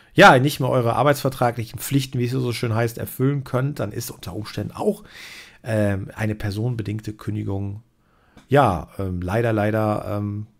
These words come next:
notwendig, beziehungsweise aus, aus Sicht des Arbeitgebers. Haftabwesenheit, was bedeutet das? Ja,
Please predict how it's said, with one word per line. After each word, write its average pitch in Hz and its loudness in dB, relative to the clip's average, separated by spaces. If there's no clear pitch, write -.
notwendig, 120 -4
beziehungsweise - -8
aus, 98 -8
aus - -12
Sicht - -10
des - -12
Arbeitgebers. - -10
Haftabwesenheit, 170 6
was 127 0
bedeutet 113 0
das? - -2
Ja, 85 -6